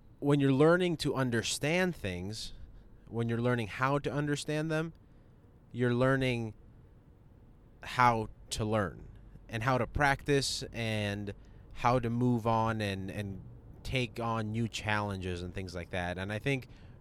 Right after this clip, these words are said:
bottom line, a lot of the courses throughout our schooling, that's what they're trying to, to nail down. Because life is an experience of learning, because everyone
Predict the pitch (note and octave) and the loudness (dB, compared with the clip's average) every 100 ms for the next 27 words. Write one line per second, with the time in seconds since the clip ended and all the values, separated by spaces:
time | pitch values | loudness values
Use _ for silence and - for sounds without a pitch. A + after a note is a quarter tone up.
0 | - G#2 B2+ C#3+ A2+ G2 A2 B2 C#3 - | -10 2 4 6 2 0 0 0 -4 -12
1 | - - - G#2 A2+ B2+ A2+ A2 A#2+ A2+ | -20 -20 -8 0 4 4 2 0 0 0
2 | - A#2 G#2+ - - - - - - - | 0 -4 -4 -10 -20 -20 -20 -20 -20 -8
3 | E3 F#3+ G3+ F#3 G#2 - - G#2 G2 G2 | 0 6 8 8 4 0 -2 -2 0 -2
4 | A2+ A#2 C3 A2+ - A2+ G#2+ G2+ - G#2 | -2 -2 -2 -4 -2 -2 -2 -4 -4 -4
5 | G2 F#2 F2+ F#2 G2+ - - - - - | -2 -2 -4 -6 -12 -18 -20 -20 -20 -20
6 | - - - A2+ G#2+ G#2 F#2 F2+ D#2 C2 | -20 -18 -10 -6 -2 -2 -2 -4 -8 -10
7 | - - - - - - - - B2+ C#3 | -12 -10 -12 -14 -20 -20 -20 -12 -6 -4
8 | B2+ D3 F#3+ - D#3+ C#3+ C#3+ - - - | 2 6 6 4 -4 -10 -12 -16 -20 -20
9 | - - - B2 A#2 - - D#3+ D3 A#2+ | -20 -16 -8 -4 -2 -2 2 6 6 6
10 | A2+ A#2 G2+ C#3 C3+ E2 D2+ - - - | 2 -2 0 0 0 -2 -12 -16 -18 -10
11 | - A2+ B2 A#2 - - D3+ C#3 A#2+ G#2 | -6 0 0 0 -8 -2 0 2 2 0
12 | G2 | -2